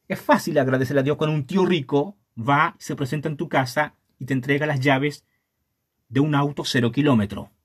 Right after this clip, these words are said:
Te dice, "Sobrino, esto es para ti". ¡Wow! ¡Wow! Mira, algunos están sonriendo, ¿no? Algunos quisieran tener ese tío rico. Entonces, tú dices, "Gracias, Señor, gracias, Dios".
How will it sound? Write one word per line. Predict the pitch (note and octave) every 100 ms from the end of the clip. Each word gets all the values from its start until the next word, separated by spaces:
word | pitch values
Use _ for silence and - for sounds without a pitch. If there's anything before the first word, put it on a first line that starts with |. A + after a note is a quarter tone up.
| _
Te | -
dice, | C3+ C3+ -
"Sobrino, | - A#2+ E3+ A3 B3 - _ _ _ _ _
esto | D3+ -
es | C#3
para | G#2+ G2+
ti". | - C#2+ _ _ _ _ _ _
¡Wow! | B2 A2+ D#2+ - _ _ _ _ _ _ _ _ _ _ _ _ _ _ _ _ _ _ _ _ _ _ -
¡Wow! | A2 A2 F#2
Mira, | G#2+ F#2+
algunos | G#2 B2 C3
están | A#2+ B2
sonriendo, | A#2+ A2 A2+ A2+ G2
¿no? | G#2+ B2 G#2+ -
Algunos | A2 B2+ B2
quisieran | A2+ B2+ A#2+
tener | A#2 A#2
ese | - A#2+
tío | G#2+ A#2
rico. | A#2 A2+ G2+
Entonces, | G2 C3+ D3 - - -
tú | D#3
dices, | E3+ D#3+
"Gracias, | C3 F#3+ - C3+ -
Señor, | A#2+ D#3 E3 A#2+
gracias, | D3+ D#3 - B2
Dios". | D#3+ C3+ - - -